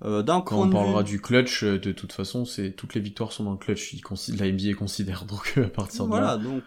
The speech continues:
Speaker 1: euh,
Speaker 2: euh,
Speaker 1: ce qui va d'ailleurs, euh, nous poser des problèmes encore une fois. Et ça, c'est un truc,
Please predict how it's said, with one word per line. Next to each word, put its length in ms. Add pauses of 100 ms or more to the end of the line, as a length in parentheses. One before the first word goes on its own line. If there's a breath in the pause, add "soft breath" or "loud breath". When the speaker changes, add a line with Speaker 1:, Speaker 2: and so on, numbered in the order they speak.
Speaker 1:
euh, 260
Speaker 2:
euh, 320
Speaker 1:
ce 140
qui 120
va 140
d'ailleurs, 480
euh, 500
nous 220
poser 440
des 120
problèmes 440
encore 280
une 80
fois. 220
Et 40
ça, 200
c'est 120
un 120
truc, 240